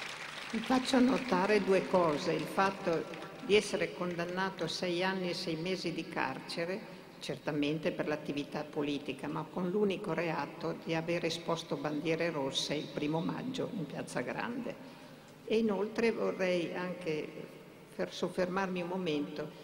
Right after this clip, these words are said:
sull'eroismo di tanti civili che hanno contribuito al salvataggio degli ebrei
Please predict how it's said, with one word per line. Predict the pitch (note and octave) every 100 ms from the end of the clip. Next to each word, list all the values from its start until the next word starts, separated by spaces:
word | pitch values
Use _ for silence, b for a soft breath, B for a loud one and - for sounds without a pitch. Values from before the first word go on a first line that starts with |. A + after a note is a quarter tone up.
| B -
sull'eroismo | - A3+ G#3+ G#3 G3+ G#3 A3+ D#3+ D3 D3+ D#3+
di | D#3 D#3
tanti | F3+ F#3 F3+ F3
civili | - F3+ E3 D3 C#3 D3 D3+ - - -
che | -
hanno | G3+ G3+
contribuito | G3 F#3 F3+ F#3+ F3+ E3 D3+ C#3 D3+
al | -
salvataggio | - E3 D#3+ - F3+ E3 D#3
degli | D#3 E3
ebrei | F#3+ D3 A#2+ A2 B2+